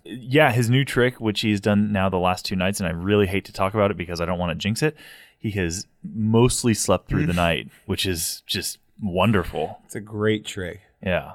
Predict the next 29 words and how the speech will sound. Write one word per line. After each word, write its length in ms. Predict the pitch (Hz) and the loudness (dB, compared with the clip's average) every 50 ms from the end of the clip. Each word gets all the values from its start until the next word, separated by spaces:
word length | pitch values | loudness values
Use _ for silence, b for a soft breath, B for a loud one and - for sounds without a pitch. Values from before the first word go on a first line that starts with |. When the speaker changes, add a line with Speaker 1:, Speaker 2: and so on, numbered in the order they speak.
| - _ | -14 _
Speaker 2:
Okay, 220 | 127 127 143 139 143 | -6 -4 -2 -2 -2
good. 260 | 147 170 151 117 - | -2 -2 -2 0 2
So 240 | - 123 117 104 B B B B B B | 2 2 2 2 B B B B B B
does 120 | - 104 | -2 2
that 120 | 117 120 117 | 2 4 4
mean 140 | 120 117 113 | 4 2 2
everyone's 240 | 110 107 110 101 | 0 0 -2 -4
coming 240 | - - 110 104 101 | -2 -2 -2 0 0
to 60 | 98 | 0
your 100 | 98 104 104 | 0 0 0
house 160 | 110 107 107 | -2 -4 -4
'cause 160 | - - 87 | -6 -10 -10
you 120 | 101 98 98 | -8 -8 -6
have 220 | 98 98 95 92 | -6 -8 -8 -8
the 160 | 98 95 98 - | -8 -10 -10 -10
infant, 440 | - 101 104 101 - 135 135 160 | -8 -10 -10 -10 -8 -10 -8 -4
or 60 | - 92 | 0 2
Speaker 1:
Nope. 140 | 107 139 | 2 2
Speaker 2:
you 40 | 98 95 | 2 -2
going 80 | 95 92 | -8 -8
somewhere 260 | - 92 92 92 90 | -8 -10 -10 -8 -8
else? 180 | 85 78 - | -10 -8 -6
Speaker 1:
We 220 | 107 104 101 104 104 | -4 -2 0 0 0
are 160 | 104 101 95 | 0 0 -2
going 480 | 92 95 95 95 95 98 98 98 98 101 | -2 -2 -2 0 0 2 2 2 0 0
to 220 | - - - 107 | -2 -2 -2 0
my 140 | 98 92 107 | 2 2 2
Speaker 2:
In-laws? 120 | 117 120 123 | 2 2 2
Speaker 1:
in-laws. 500 | 82 78 76 71 69 73 82 - - - | 2 0 -2 -4 -6 -10 -10 -10 -12 -10